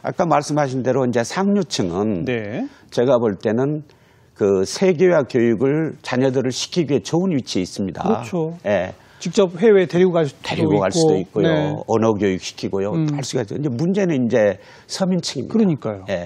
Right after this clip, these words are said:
Speaker 1: 그래서 제가 볼 때는 서민층에 대한 그 공교육을 강화해야 된다.
Speaker 2: 음.
Speaker 1: 글로벌 공교육을 강화해야 되는데
Speaker 2: 학교가 바뀌어야 된다, 쉽게.
Speaker 1: 그렇습니다.
Speaker 2: 예, 예.
Speaker 1: 근데 이제 그게 이제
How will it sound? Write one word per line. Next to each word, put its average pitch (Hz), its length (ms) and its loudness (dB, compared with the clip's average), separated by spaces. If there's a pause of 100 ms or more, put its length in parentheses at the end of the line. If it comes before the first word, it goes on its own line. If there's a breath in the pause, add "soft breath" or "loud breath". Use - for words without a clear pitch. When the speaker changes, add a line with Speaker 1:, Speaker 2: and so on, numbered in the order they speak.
(140)
Speaker 1:
그래서 117 440 -2 (480 loud breath)
제가 170 300 0
볼 120 180 -2
때는 98 580 -2 (640 soft breath)
서민층에 196 800 0
대한 110 340 0 (100)
그 90 260 -4 (280)
공교육을 147 600 2
강화해야 90 320 -6
된다. - 400 -20 (120)
Speaker 2:
음. 120 200 -4
Speaker 1:
글로벌 135 400 2
공교육을 113 420 0
강화해야 113 340 -2
되는데 113 500 -2 (260 loud breath)
Speaker 2:
학교가 226 380 0
바뀌어야 190 340 2
된다, 160 340 0
쉽게. 156 440 -2
Speaker 1:
그렇습니다. 160 460 2
Speaker 2:
예, 151 420 -2
예. 139 40 -2
Speaker 1:
근데 208 260 4
이제 185 220 4
그게 170 340 2
이제 143 360 4